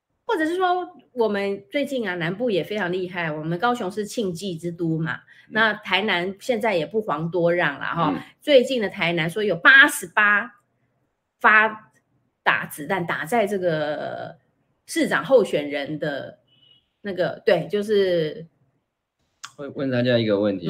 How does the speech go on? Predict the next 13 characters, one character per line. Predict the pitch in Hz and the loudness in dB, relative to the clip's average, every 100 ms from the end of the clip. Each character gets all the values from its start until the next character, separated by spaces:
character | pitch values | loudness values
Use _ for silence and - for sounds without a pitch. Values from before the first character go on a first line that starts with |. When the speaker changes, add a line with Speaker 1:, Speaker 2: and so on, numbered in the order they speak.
| 208 | 2
Speaker 2:
就 | 190 | 2
好 | 160 - | 0 -6
嘛。 | - | -12
Speaker 1:
嗯。 | - _ _ _ _ _ - | -20 _ _ _ _ _ -2
Speaker 2:
战 | 135 123 | 2 4
争 | 127 | 4
的 | |
时 | 107 | 4
候 | 104 | 2
要 | 101 | 0
宵 | - 95 90 | -4 -4 -6
禁 | 87 - 78 64 | -6 -8 -6 -8
欸， | - | -14